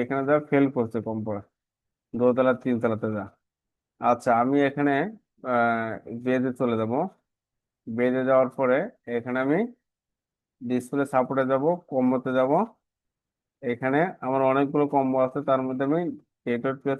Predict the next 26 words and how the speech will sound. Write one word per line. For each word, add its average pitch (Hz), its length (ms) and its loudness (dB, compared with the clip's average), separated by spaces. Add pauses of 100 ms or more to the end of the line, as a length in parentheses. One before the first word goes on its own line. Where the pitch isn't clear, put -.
লাইভ 127 160 0 (100)
লোড, 175 160 2 (800)
ট্যাবলেটেড, 127 640 4 (920)
এখানে 135 200 -4 (140)
এফজেড 139 320 0 (120)
থাকবে, 139 320 2 (960)
অ্যাপ্লাই 135 400 0
দেবো, 143 200 2
ওকে 117 200 -2
দেবো। 110 160 -8 (340)
এখানে 135 280 -2
আমি 143 100 2 (120)
এই 143 140 4
যে 143 60 2 (100)
লোডগুলো 139 360 0 (120)
কিন্তু 143 200 0 (140)
দেখতে - 260 0
পারতেছি 110 400 -4 (560)
যে 127 40 -4 (100)
আমার 151 160 6 (380)
কলামের 135 380 6 (140)
লোড 139 160 8 (140)
কত 131 160 -4 (140)
আসছে, - 240 -18 (640)
ঠিক 143 220 0
আছে? 120 180 -4